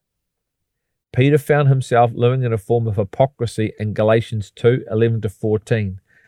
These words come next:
and was severely reprimanded by Paul in relation to this. Peter was freely eating with the Gentiles, intermingling with them and getting to know them, until the party of the circumcision came along and his behavior changed radically.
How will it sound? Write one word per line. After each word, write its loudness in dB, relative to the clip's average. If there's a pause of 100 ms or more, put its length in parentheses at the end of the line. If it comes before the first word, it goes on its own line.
(220)
and -2
was 2
severely 0
reprimanded -2
by 0
Paul 0
in -6
relation -2
to -8
this. -10 (640)
Peter 2
was 2
freely 0
eating -2
with -2
the -4
Gentiles, -2 (120)
intermingling 0
with -2
them -2
and -6
getting 0
to -8
know 0
them, -4 (460)
until 2
the 2
party 2
of 0
the -6
circumcision -2
came -4
along 0 (180)
and 0
his 2
behavior -2
changed -6
radically. -2